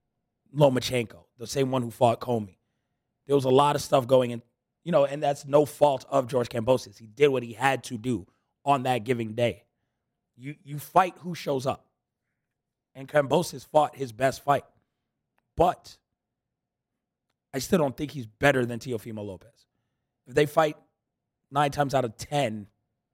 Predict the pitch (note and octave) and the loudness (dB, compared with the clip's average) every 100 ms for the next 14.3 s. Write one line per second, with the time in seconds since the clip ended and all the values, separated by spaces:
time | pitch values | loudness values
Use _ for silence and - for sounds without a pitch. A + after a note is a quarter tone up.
0 | _ _ _ _ _ _ _ _ _ C#3 | _ _ _ _ _ _ _ _ _ -4
1 | B2 C3 A#2+ A2 G#2+ G2 - A#2+ B2+ A#2+ | -2 0 0 0 -4 -10 -12 -4 0 0
2 | A2+ F#2+ _ _ _ _ _ _ C3+ C3+ | -2 -12 _ _ _ _ _ _ -2 2
3 | E3+ - C#3 D3+ D3+ _ D3+ D#3+ C#3 - | 2 0 -2 0 -2 _ -2 -2 -2 -10
4 | B2 A2+ A#2 A2 G#2 G2+ F#2+ G2+ _ _ | -10 -10 -12 -12 -14 -16 -18 -20 _ _
5 | _ _ _ B2 C3+ D3+ C#3+ A#2 C3+ B2+ | _ _ _ -2 0 0 -2 2 4 4
6 | B2 - B2 A2 A2 G#2+ - _ _ _ | -2 -4 -4 -4 -8 -10 -10 _ _ _
7 | _ _ _ _ G#3+ G#3 F#3 - C#3+ - | _ _ _ _ 4 4 2 -2 0 2
8 | F#3 F3 - _ A3+ A#3 - D#3 G#2 - | 2 2 -2 _ 2 2 2 2 2 -6
9 | - D3 C#3 C#3 F3 F#3+ - _ _ _ | -2 -2 0 0 0 -2 -6 _ _ _
10 | _ _ _ _ C3 A#2 E3 - D#3+ C3 | _ _ _ _ -6 0 0 2 -4 0
11 | C#3+ E3+ - C3 A#2+ D3 - C#3+ B2 A2+ | 2 2 0 -6 -4 -8 2 2 2 4
12 | C3+ B2+ D3 C#3 C#3+ D#3 B2 B2+ C#3+ - | 4 4 0 2 2 2 -4 -6 -6 -8
13 | C3+ C3+ A#2+ D3 - B2+ B2+ B2 B2+ B2 | -6 -4 -2 -2 -4 -14 -16 -14 -2 0
14 | D3 C3 | 0 -4